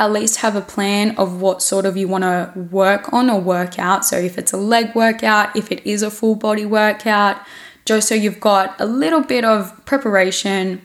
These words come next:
you've, you know what the exercises look like, you know what sort of weights you need as well. Um, even so, if you wanna start a little bit simpler, go, go and search on YouTube dumbbell only workouts or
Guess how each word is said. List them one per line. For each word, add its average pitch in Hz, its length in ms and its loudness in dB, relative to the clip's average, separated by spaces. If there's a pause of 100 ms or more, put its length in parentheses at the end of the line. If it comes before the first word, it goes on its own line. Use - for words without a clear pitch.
(120)
you've, 190 200 -10 (140)
you 208 180 -2
know 233 180 4
what 240 120 2
the 208 160 -4
exercises 185 1040 0 (320)
look 254 240 2
like, 240 400 2
you 196 80 -2
know 190 140 0
what 185 240 -2
sort 190 200 -2
of 180 120 -8
weights 202 500 0
you 240 100 -2
need 220 300 0
as 185 180 -4
well. 196 460 0 (320)
Um, 208 600 0 (440)
even 302 320 4
so, 254 240 2
if 220 240 -2
you 220 100 -2
wanna 233 200 0
start 277 300 2
a 226 40 0
little 202 200 -2
bit 196 160 -4
simpler, 220 600 -2
go, 208 220 -2 (120)
go 202 200 2
and 277 160 4
search 226 420 0
on 196 160 0
YouTube 196 540 -2
dumbbell 196 560 2
only 185 320 -2
workouts 208 800 0
or 175 260 -2